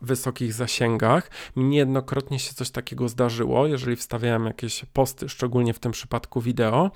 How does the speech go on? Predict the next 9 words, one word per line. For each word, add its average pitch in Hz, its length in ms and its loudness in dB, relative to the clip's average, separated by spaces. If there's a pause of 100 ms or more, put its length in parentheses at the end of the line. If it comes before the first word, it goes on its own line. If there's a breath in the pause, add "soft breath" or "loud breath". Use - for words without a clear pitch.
(260 loud breath)
że - 120 -4
nawet 127 300 0
miesiąc, 131 720 4
półtora 123 540 2
taka 117 260 -2
treść - 520 -2 (140)
krążyła 135 680 2
po 110 300 -2 (200 soft breath)
społeczności. - 1000 -2